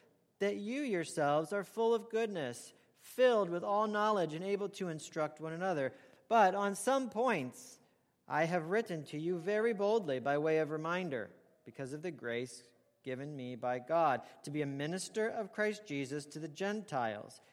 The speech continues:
in the priestly service of the gospel of God, so that the offering of the Gentiles may be acceptable, sanctified by the Holy Spirit."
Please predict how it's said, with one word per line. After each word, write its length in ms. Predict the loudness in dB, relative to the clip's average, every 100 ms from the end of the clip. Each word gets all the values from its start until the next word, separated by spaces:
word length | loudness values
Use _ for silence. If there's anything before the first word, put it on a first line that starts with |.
| _
in 160 | -8 -6
the 80 | -8
priestly 500 | -6 -8 -6 -8 -8
service 680 | -4 -2 -2 -6 -14 -14 -12
of 160 | -10
the 80 | -8
gospel 480 | -4 -4 -6 -10 -12
of 140 | -6
God, 400 | -4 -2 -4 -12 _ _ _ -20 _
so 400 | -6 2 4 4
that 340 | 2 0 -2
the 120 | -6 -4
offering 540 | 4 4 2 -4 -6
of 120 | -6
the 80 | -8
Gentiles 680 | -6 -6 -4 -4 -2 -4 -6
may 240 | -6 -6
be 160 | -4 -6
acceptable, 960 | -6 -4 -4 -4 -10 -12 -10 -10 -12 -16 -20
sanctified 840 | -6 -2 -2 -4 -10 0 2 4 2
by 120 | -2
the 120 | -2
Holy 280 | -4 -4 -6
Spirit." 720 | -10 -12 -10 -12 -14 -20